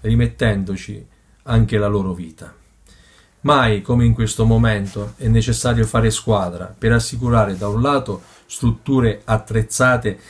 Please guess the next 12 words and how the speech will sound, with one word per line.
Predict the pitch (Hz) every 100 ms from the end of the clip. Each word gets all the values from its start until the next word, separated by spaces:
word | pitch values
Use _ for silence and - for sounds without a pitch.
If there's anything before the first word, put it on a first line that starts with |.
| - _
per | 135 131 117 -
affrontare | 110 - 117 110 110 123 117 107 87 - - -
la | 107 104
pandemia | 104 104 98 95 90 82 95 -
e | 117
dall'altro, | 127 131 127 107 95 - 101
nell'ottica | 101 104 120 120 123 113
emergenziale | 107 104 104 107 101 - 98 90 95 113 - _ _ _
e | 110
quindi | - 120 110 101
delle | 98 104 104
temporaneità, | 107 107 101 110 110 110 104 90